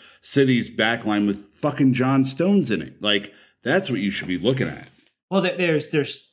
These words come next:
Speaker 2: two schools of thought, right? There's the thought either you go in and you try to react to what you're being given, or you try to go in and assert your style of football. And Chelsea did neither today. Uh, Chelsea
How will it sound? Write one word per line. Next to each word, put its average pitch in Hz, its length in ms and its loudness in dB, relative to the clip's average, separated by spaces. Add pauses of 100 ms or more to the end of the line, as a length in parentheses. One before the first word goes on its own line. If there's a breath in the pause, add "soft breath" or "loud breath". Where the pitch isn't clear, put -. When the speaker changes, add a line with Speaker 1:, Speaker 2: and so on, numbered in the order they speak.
(120)
Speaker 2:
two - 160 2
schools 190 260 0
of 139 100 -4
thought, 135 220 4
right? 123 180 -2
There's 127 260 -4
the 131 60 -16
thought 185 360 0
either 147 260 -4
you 131 220 -2
go 160 200 2
in 131 240 0
and 120 240 -8
you 117 120 -4
try 113 260 -4
to 113 300 -4
react 107 460 -2
to 113 80 -8
what 107 280 -6
you're 110 100 -6
being 101 280 -4
given, 98 400 -2
or 104 280 -2
you 101 220 -4
try 110 220 0
to 110 60 0
go 107 220 -2
in 104 320 -2
and 110 220 -4
assert 104 540 -2
your 110 160 0
style 98 360 -2
of 92 120 -8
football. 85 640 -8
And 110 580 0
Chelsea 113 840 -2 (140)
did 110 180 -2
neither 98 380 -4 (220)
today. 92 420 -8 (580)
Uh, 101 240 0
Chelsea 120 600 0